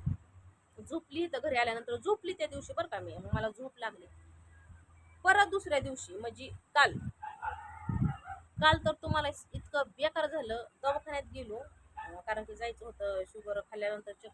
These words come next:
केली, बिगर खाता चेक करायची होती. बिगर खाता शुगर चेक केली तर फक्त एकशे दोन भरली, म्हणजे नॉर्मल शुगर भरली. बीपी, बीपी पण नॉर्मल भरला. अं, श्वास घ्यायला त्रास होतोय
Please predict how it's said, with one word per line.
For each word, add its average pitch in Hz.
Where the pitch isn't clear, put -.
केली, 208
बिगर 285
खाता 226
चेक 202
करायची 190
होती. 190
बिगर 339
खाता 339
शुगर 302
चेक 302
केली 277
तर 269
फक्त -
एकशे 302
दोन 233
भरली, 392
म्हणजे 220
नॉर्मल 277
शुगर 190
भरली. 90
बीपी, 330
बीपी 330
पण 320
नॉर्मल 233
भरला. 185
अं, 208
श्वास 330
घ्यायला 339
त्रास 311
होतोय 294